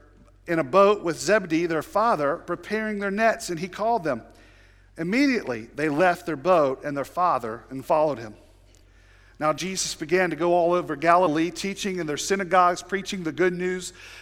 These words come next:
of the kingdom, and healing every disease and sickness among the people. Then the news about him spread throughout Syria. So they brought to him and all those who were afflicted, those suffering from various diseases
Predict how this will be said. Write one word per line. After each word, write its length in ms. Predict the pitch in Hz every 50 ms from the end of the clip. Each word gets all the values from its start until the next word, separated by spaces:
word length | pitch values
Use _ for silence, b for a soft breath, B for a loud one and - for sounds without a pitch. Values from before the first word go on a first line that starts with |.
| B
of 160 | B 151 139
the 60 | 135 147
kingdom, 560 | - - 202 208 208 208 202 220 220 196 170
and 100 | 143 123
healing 500 | 127 - 196 214 214 214 214 208 202 180
every 360 | - 190 202 175 196 214 196
disease 480 | 175 170 147 - 185 202 208 214 196 180
and 120 | 170 151
sickness 480 | - - - 208 208 - 208 190 - -
among 300 | 185 190 196 196 190 185
the 80 | 180
people. 460 | 175 190 202 202 - - 156 131 120 - - b b b b b b b b b b b b
Then 140 | 185 202
the 100 | 202 208
news 320 | 196 202 220 226 226 190 175
about 280 | 165 196 196 196 190
him 180 | 180 202 196 175
spread 440 | - - - - 196 208 214 208 208
throughout 320 | 190 185 202 196 190 185
Syria. 520 | - - - 208 214 214 196 170 139 117 - B B B B B
So 140 | B - 180
they 100 | 196 185
brought 380 | - 165 185 196 208 190 -
to 200 | - - 220 220
him 280 | 196 196 208 185 175 160
and 100 | 156 156
all 260 | - 170 190 202 220
those 320 | 196 202 214 208 190 -
who 80 | - 190
were 120 | 180 185
afflicted, 580 | 165 151 - - 185 202 196 202 - 202 180 156
those 260 | 180 196 196 190 190
suffering 480 | - - 196 190 185 - 190 180 185 185
from 160 | - 180 175
various 380 | 156 175 185 185 185 175 180 170
diseases 640 | 170 - - 180 185 180 175 160 170 175 170 170